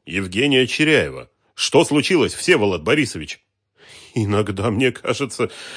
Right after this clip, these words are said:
вы ясновидящий", пораженный сказал Романенко. "В ваших логических построениях есть нечто дьявольское. Вам никто этого не говорил?" "Говорили, и не единожды, но чаще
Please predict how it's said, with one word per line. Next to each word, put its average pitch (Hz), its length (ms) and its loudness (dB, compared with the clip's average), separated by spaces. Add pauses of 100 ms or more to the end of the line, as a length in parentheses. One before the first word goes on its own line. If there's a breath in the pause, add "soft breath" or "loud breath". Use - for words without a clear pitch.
(180 loud breath)
вы 98 260 -2
ясновидящий", 151 1000 -2 (240)
пораженный 78 500 -10
сказал 80 400 -10
Романенко. 80 520 -10 (360 loud breath)
"В 71 220 -12
ваших 147 400 2
логических 135 680 -2
построениях 143 840 4
есть 110 420 -2
нечто 139 420 0
дьявольское. 120 840 0 (260 loud breath)
Вам - 300 4
никто 226 340 4
этого 107 240 2
не 90 120 0
говорил?" 151 440 2 (360)
"Говорили, 113 800 0 (220)
и 98 120 -4
не 113 240 0
единожды, 127 580 -2 (140)
но 113 180 2
чаще - 600 -2